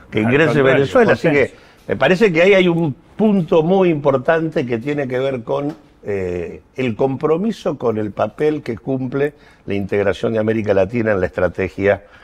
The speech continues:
Speaker 1: este, que cada país lleva adelante. Brasil ha priorizado desde siempre con Lula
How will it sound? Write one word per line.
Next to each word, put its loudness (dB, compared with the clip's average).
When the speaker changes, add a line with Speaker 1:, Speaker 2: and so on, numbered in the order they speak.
Speaker 1:
este, -6
que -6
cada 4
país -4
lleva 4
adelante. -2
Brasil -2
ha 2
priorizado -2
desde -4
siempre -4
con 0
Lula 2